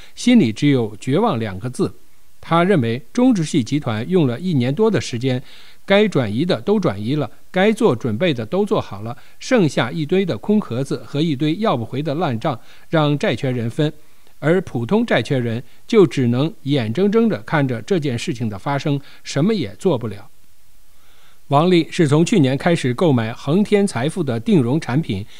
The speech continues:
共投入了两百万余人民币，但他是在大批的投资者当中算是小数目，许多人都是千万级别。他还表示，他是通过邻居介绍才买的理财产品。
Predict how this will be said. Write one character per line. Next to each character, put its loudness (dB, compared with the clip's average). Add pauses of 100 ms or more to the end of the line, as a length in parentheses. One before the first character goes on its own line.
共 4
投 -2
入 4
了 -2
两 0
百 0
万 0
余 0
人 -4
民 4
币， -4 (500)
但 4
他 4
是 -2
在 2
大 0
批 -2
的 0
投 -4
资 -4
者 -4
当 2
中 0
算 0
是 0
小 -6
数 0
目， 0 (320)
许 0
多 6
人 2
都 0
是 -2
千 -2
万 0
级 -4
别。 -8 (320)
他 -4
还 2
表 -4
示， -4 (560)
他 2
是 2
通 2
过 0
邻 2
居 -2
介 0
绍 -2 (180)
才 -2
买 0
的 -2
理 -2
财 -6
产 -4
品。 -4